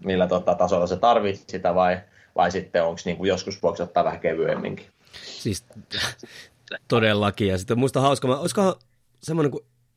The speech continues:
Speaker 2: Emmi Arponen, nyt voin kyllä sanoa väärin, mutta Instassa näin tämmöisen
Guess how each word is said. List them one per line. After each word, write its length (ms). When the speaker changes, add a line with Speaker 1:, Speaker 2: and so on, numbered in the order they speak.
Speaker 2:
Emmi 420
Arponen, 540
nyt 140
voin 120
kyllä 120
sanoa 260
väärin, 300
mutta 180
Instassa 420
näin 200
tämmöisen 360